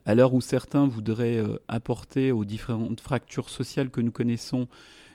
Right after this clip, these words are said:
uniquement le repli identitaire et sécuritaire. Eh bien, c'est au contraire de plus de sécurité sociale dont on a besoin, mais c'est aussi plus de débat,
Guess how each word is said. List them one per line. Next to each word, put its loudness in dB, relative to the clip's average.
uniquement 4
le 4
repli 2
identitaire -2
et 0
sécuritaire. -4
Eh -4
bien, 0
c'est -2
au 0
contraire -2
de 0
plus -2
de 2
sécurité -2
sociale -6
dont -4
on -2
a -2
besoin, -2
mais -4
c'est -2
aussi -2
plus -6
de 0
débat, 0